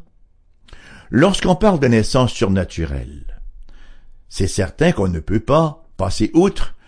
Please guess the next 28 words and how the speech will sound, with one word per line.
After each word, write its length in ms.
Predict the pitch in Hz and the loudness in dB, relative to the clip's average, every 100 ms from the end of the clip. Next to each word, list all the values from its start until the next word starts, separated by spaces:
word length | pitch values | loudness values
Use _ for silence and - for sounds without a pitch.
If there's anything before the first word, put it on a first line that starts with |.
| - | -14
le 220 | - 95 | -4 -2
lien 460 | 92 98 135 208 - - - - | 0 2 4 4 2 -6 -10 -2
avec 300 | 95 120 - | 0 0 0
la 100 | 87 | -2
nouvelle 300 | 90 85 87 | -2 -2 2
naissance, 540 | 170 - 208 123 - | 4 4 2 2 0
hein, 220 | 113 190 - - - | 0 0 -6 -20 -16
celle 400 | - - 151 123 | -6 2 4 4
des 140 | 92 87 | 0 -2
croyants. 520 | - 175 196 165 - - - _ _ _ - - - - | 0 2 4 0 -4 -14 -20 _ _ _ -20 -20 -20 -8
Jésus 420 | 92 110 185 160 | -2 2 2 4
de 140 | 196 143 | 4 2
dire 260 | 120 151 | 2 2
à 60 | 131 | 2
Nicodème, 840 | 127 120 139 131 165 170 127 87 73 - - - | 2 4 4 4 2 2 -2 -4 -8 -18 -20 -10
Jean 340 | 85 80 117 | -6 0 0
chapitre 440 | 135 104 92 98 95 | 0 -2 -2 -2 -2
trois, 260 | - 107 | 0 0
verset 340 | 87 92 - 87 | 2 -2 -2 -2
trois, « 400 | 76 92 107 - - - - - | 0 -2 -2 -6 -20 -20 -20 -6
En 180 | - 143 | 0 2
vérité, 500 | 131 151 135 - 147 | 4 2 2 2 2
en 100 | 123 | 2
vérité, 460 | 101 110 107 - 120 | 2 2 2 2 0
je 120 | 92 | 0
te 140 | 87 | 0
le 100 | 98 | 0
dis, 280 | 90 107 120 | 2 0 -2